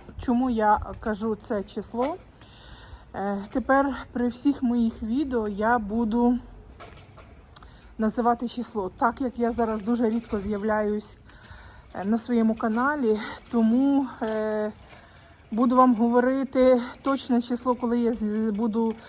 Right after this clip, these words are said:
записувати відеоролик, щоб ви точно знали, коли це. Тому що,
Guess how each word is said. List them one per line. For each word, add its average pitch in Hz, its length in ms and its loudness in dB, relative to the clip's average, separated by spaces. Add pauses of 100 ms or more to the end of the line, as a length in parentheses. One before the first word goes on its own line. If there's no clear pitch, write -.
(300)
записувати 240 960 0 (100)
відеоролик, 233 720 2
щоб 214 220 -6
ви 226 140 -2
точно 240 380 -2
знали, 226 320 0
коли 202 360 -4
це. 180 260 -12 (880)
Тому 240 280 4
що, 233 340 4